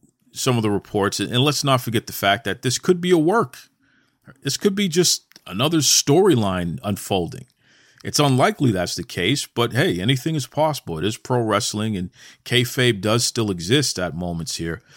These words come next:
But let me just say this. Let me just get something out off my chest here, because I wanna make sure that I'm clear.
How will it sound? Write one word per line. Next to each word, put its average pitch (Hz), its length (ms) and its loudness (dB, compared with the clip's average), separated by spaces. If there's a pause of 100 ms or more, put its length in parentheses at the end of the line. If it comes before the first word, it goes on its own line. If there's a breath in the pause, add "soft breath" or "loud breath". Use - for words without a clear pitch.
(180 loud breath)
But 156 220 -2
let 269 100 0
me 339 100 2
just 202 200 2
say 98 160 2
this. - 300 -8
Let 165 80 -2
me 214 60 -2
just 190 180 -2
get 139 140 2
something 110 340 0
out 95 240 0
off 98 240 0
my 85 100 -2
chest - 380 -6
here, 87 140 -4
because 90 420 -6
I 90 40 -4
wanna 151 180 0
make 135 180 2
sure 110 240 0
that 101 100 -2
I'm 90 120 -4
clear. 104 500 -2